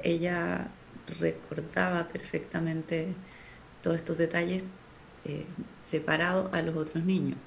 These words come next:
porque los otros dos no sabían que ella estaba en ese momento jugando con estos materiales, pero,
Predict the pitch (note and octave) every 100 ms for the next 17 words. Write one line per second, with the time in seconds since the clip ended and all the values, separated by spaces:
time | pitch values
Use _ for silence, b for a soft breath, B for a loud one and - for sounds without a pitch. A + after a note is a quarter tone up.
0 | - D3 - D3+ C#3+ - - D#3 D3 D3
1 | D#3 D#3 E3+ F3 F3 F3+ E3+ D#3 D#3 D#3
2 | - D3+ D3+ D#3 E3 D#3 E3+ E3 E3+ D3+
3 | D3+ - D#3 D#3 D#3 D#3+ D3 D3 D3 D3
4 | D#3+ - - D3 D3+ D#3+ E3 D#3+ D#3 D3+
5 | D3+ C#3+ C#3+ D#3 - - - B B B
6 | B B - - - - - E3 D#3+ E3+